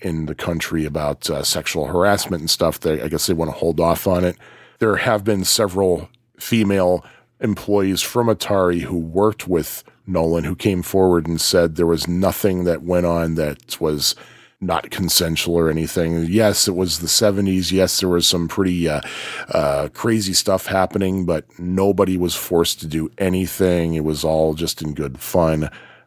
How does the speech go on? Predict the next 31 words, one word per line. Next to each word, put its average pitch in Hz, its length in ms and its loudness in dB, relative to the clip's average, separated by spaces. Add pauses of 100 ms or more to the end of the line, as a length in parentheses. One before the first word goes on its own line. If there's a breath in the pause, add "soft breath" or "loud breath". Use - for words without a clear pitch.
So 69 500 0
it 82 60 -4
was, 80 160 -2
it 110 100 -4
was - 340 2 (200)
nice 92 260 0
to - 80 -6
see 78 220 2
that 76 240 0
ha-, 69 260 -6
that 76 220 -2
happen, 73 320 -4
that 73 160 -4
he - 160 -2
had 76 180 2 (320)
his 85 440 0 (220)
former 85 480 0
coworkers 78 640 -4
come 78 220 -8
out 73 220 -6
and, 76 180 -8
uh, 71 140 -8 (480 loud breath)
speak - 340 2
out 82 160 4
in 65 80 -8
his 69 160 -4
favor. 85 540 2
And 73 200 -4
I 71 120 -2
hope 156 320 -2
to, - 180 -4